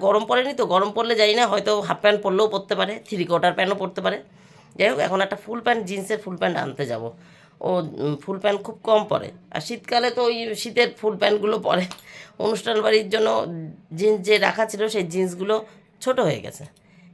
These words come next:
এই আর কি। তাহলে পরে আসছি, আবার বিকালবেলা দেখা হবে।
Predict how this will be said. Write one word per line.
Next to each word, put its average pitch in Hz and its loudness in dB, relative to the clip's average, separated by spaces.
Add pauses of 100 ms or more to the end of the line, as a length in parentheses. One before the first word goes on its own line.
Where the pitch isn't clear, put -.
(140)
এই 175 2 (100)
আর 127 -4
কি। 143 -16 (640)
তাহলে 208 2 (100)
পরে 220 8 (100)
আসছি, - -6 (260)
আবার 202 4
বিকালবেলা 170 2
দেখা 131 -8
হবে। 123 -12